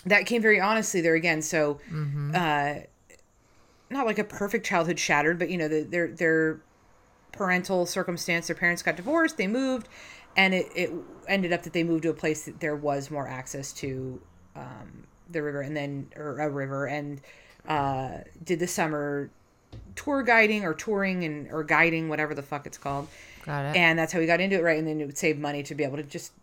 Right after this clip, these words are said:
Speaker 1: keep feeding, um, the, the passion and, like,
Speaker 2: Yeah.
Speaker 1: the, you know, the, the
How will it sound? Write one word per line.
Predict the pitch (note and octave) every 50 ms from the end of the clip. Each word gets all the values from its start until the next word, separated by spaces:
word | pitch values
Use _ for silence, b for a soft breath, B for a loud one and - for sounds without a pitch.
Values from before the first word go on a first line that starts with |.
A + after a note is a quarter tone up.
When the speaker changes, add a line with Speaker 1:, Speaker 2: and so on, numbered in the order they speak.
| _ _ _ _
Speaker 1:
keep | - - - F#3 E3+ - -
feeding, | - - - - - F#3+ E3+ E3 E3 D#3+ D#3 D3 C#3+ C#3+ D3 C#3+ C#3 A2+ - _ -
um, | D3+ C#3+ C3 B2 G#2+ - - - - - _ _ _ _ _ _ _ - _ _ _
the, | - E3 D3+ D3 C#3+ C#3+
the | C3+ E3+
passion | - - - A#4+ G4 - - D#3 C3+ C#3
and, | C#3 C#3
like, | C#3 -
Speaker 2:
Yeah. | E3 D3 - -
Speaker 1:
the, | D#3 D#3+
you | D#3 D3+
know, | C#3 C#3 C#3 C#3+
the, | D3 - - D3 D#3 D3+ D3 A#2 -
the | - D3+ D3 D3 D3 C#3+ C3